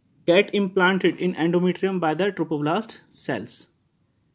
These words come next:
Secretion from which of the following are rich in fructose, calcium, and some enzymes? So its answer will be male S S three glands. Okay.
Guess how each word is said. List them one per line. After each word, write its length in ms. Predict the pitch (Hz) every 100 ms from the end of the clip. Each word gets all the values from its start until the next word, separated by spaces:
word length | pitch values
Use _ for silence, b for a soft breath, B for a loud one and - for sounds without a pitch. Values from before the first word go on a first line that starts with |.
| _ _ _
Secretion 600 | - - 180 226 226 247
from 340 | 247 214 208 196
which 360 | 220 220 - -
of 160 | 156 170
the 120 | 190
following 280 | 185 190 190
are 120 | 185
rich 240 | 180 196
in 80 | 208
fructose, 640 | 185 - 180 - 196 208 - -
calcium, 600 | 160 170 - 196 202 -
and 220 | - 156
some 240 | - 190 185
enzymes? 800 | 143 151 151 135 120 - - - _ _ _ _ _ _ _ _ _ _ _ _ _ _ _ _
So 140 | _ 156
its 120 | 147
answer 240 | 175 165
will 160 | 180 175
be 240 | 185 240 -
male 360 | 156 175 202 220
S 200 | - 156
S 160 | 160 -
three 160 | 196 160
glands. 600 | 143 120 120 - - - _ _ _ _ _ _ _
Okay. 380 | - 147 202 202